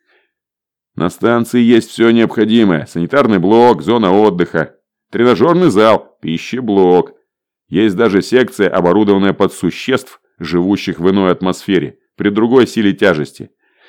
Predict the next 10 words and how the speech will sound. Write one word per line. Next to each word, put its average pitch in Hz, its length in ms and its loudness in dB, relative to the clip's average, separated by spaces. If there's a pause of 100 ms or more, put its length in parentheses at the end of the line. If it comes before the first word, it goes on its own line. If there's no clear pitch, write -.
(160)
Есть 113 240 0
даже 117 220 2
бассейн 110 560 0
для 87 160 0
водоплавающих. 87 1000 -2 (580)
Нужно 117 560 -2
только 104 280 0
всё 110 180 -2
немного 95 420 0
почистить, 147 840 -4